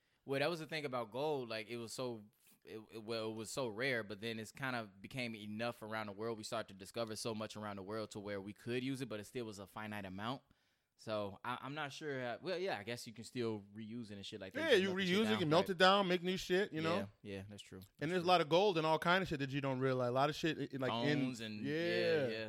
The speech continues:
Speaker 1: yeah, all those precious metals and stuff. But I will say that everything gets transitioning through the internet type of thing. So even
Speaker 2: No,
Speaker 1: when
Speaker 2: I
Speaker 1: we were
Speaker 2: get
Speaker 1: just
Speaker 2: it.
Speaker 1: talking about running a small bu-,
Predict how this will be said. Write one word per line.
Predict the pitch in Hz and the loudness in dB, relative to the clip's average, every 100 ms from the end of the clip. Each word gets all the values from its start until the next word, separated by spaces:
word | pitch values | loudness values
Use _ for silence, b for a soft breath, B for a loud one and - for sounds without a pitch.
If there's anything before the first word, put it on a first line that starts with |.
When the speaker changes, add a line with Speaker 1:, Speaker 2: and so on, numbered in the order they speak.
| 107 107 | -8 -10
Speaker 1:
yeah, | 104 | -8
all | 107 | -8
those | 110 | -8
precious | - 110 107 | -6 -6 -6
metals | 101 110 107 | -6 -6 -6
and | 104 | -8
stuff. | - 113 b - | -8 -8 b -8
But | 147 190 | -4 -2
I | 127 | -2
will | 143 175 | -2 -4
say | - 170 165 | -2 -4 -2
that | 127 117 - | -2 -2 -2
everything | 139 147 139 135 | -6 -6 -8 -4
gets | 143 | -4
transitioning | 135 131 113 139 - 120 110 - | -4 -8 -6 -6 -6 -8 -8 -6
through | 156 170 | -6 -4
the | 120 104 - | -6 -8 -8
internet | 127 127 120 120 | -6 -4 -4 -4
type | 120 110 | -8 -10
of | 101 | -10
thing. | 160 139 | -6 -6
So | 110 127 113 | -4 -2 -2
even | - 160 160 | -2 -4 0
Speaker 2:
No, | 139 170 202 | 2 2 0
Speaker 1:
when | 160 | 0
Speaker 2:
I | 160 | 0
Speaker 1:
we | |
were | 165 | 0
Speaker 2:
get | 160 | 0
Speaker 1:
just | 147 | 0
Speaker 2:
it. | |
Speaker 1:
talking | 170 151 | -2 -2
about | 131 123 | -2 -2
running | 127 127 | -2 -4
a | |
small | 127 139 135 127 | -6 -4 -4 -4
bu-, | 120 | -8